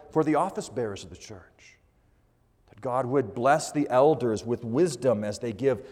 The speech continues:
uh, guidance and counsel in the direction of the church, that God would bless the deacons with loving hearts as they minister His mercy, that God would bless the ministry of the word as it goes on day and Sunday after Sunday. Regular,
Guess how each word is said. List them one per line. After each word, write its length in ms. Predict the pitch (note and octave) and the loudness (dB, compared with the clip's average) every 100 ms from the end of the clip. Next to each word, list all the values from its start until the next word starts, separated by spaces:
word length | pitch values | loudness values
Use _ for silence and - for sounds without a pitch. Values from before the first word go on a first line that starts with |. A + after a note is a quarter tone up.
| - | -14
uh, 140 | G#2 G#2 | -10 -10
guidance 580 | F#2+ B2+ F3 D#3+ B2+ | -4 4 4 4 0
and 160 | C3 A2+ | -6 -8
counsel 460 | - D3 E3 - C3+ | -4 -2 -2 -4 -6
in 80 | |
the 60 | B2 | -4
direction 340 | A2+ C3 C3+ | 0 0 -2
of 60 | C3 | -10
the 60 | G2+ | -12
church, 280 | - G2 | -8 -10
that 100 | - | -8
God 140 | D3 D#3+ | -4 -2
would 140 | C#3+ | 0
bless 200 | D3+ F3+ | 2 0
the 120 | F3+ | 0
deacons 400 | C3+ D#3+ F#3+ D#3+ | -4 -2 -2 -2
with 120 | A#2+ C#3 | -4 -2
loving 320 | D3+ D#3+ D3 | 0 0 -4
hearts 720 | - D3+ E3 D3+ - - - _ _ _ | -6 -6 -6 -8 -12 -14 -14 _ _ _
as 140 | - C#3+ | -6 2
they 100 | D#3+ | 2
minister 460 | D#3 G3 G3+ F3+ | 4 2 0 0
His 160 | D#3 D3 | -2 0
mercy, 220 | F3+ D#3+ | -2 0
that 100 | D3+ | 0
God 180 | G3 A#3 | 2 4
would 120 | G#3 | 4
bless 180 | A3+ A3 | 4 2
the 100 | G#3+ | 0
ministry 320 | A3+ A3+ G#3 | 0 2 2
of 80 | E3 | 4
the 80 | E3 | 4
word 220 | A#3 B3 | 4 2
as 100 | E3+ | 0
it 100 | E3 | 0
goes 220 | G3+ F#3 | 0 2
on 220 | G3+ G3 - - C3 | 2 0 -2 -14 2
day 320 | F#3+ G3+ G3 | 6 8 8
and 120 | D3+ | 6
Sunday 340 | - G3 F#3+ | -2 -2 2
after 180 | F3 E3+ | 2 0
Sunday. 640 | C#3+ F#3+ F#3+ F3 A#2+ G#2 - - _ _ _ _ _ _ _ _ _ _ _ | -4 -2 -2 -2 -4 -6 -20 -20 _ _ _ _ _ _ _ _ _ _ _
Regular, 680 | C3+ F#3 G#3 D#3 C3+ G#2 | -8 -2 -2 2 2 0